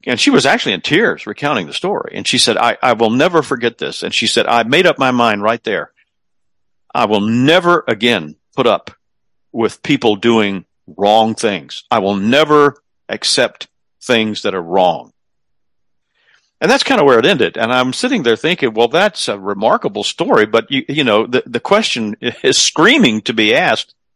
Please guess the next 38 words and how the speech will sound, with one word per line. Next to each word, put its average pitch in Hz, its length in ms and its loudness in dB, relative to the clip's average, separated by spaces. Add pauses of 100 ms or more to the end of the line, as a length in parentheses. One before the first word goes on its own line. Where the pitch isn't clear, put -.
(520)
by 131 180 2
what 190 200 2
standard 180 640 0
are 131 160 -2
you 151 160 -4
judging 151 520 -2
what 175 160 -4
is 180 120 -6
wrong? 202 400 -4 (1500)
So 135 420 -2
I, - 280 -6 (120)
I 147 80 -4
think - 320 -6
in 135 160 -4
terms 143 360 -2
of 98 140 -8
the, 95 320 -6
the 110 140 -2
issue 120 240 0
we're 131 220 2
dealing 95 320 -4
with, 104 200 -4
it's 110 140 -6
the 117 60 0
same 131 260 0
thing. 151 320 -2 (340)
You 101 80 -10
know, 98 120 -6
by 117 180 2
what 143 160 4
standard 139 440 0
do 123 100 0
we 117 160 -2
judge 113 360 0
what 107 140 -4
is 107 120 -6
productive 95 500 -2
work? 131 320 0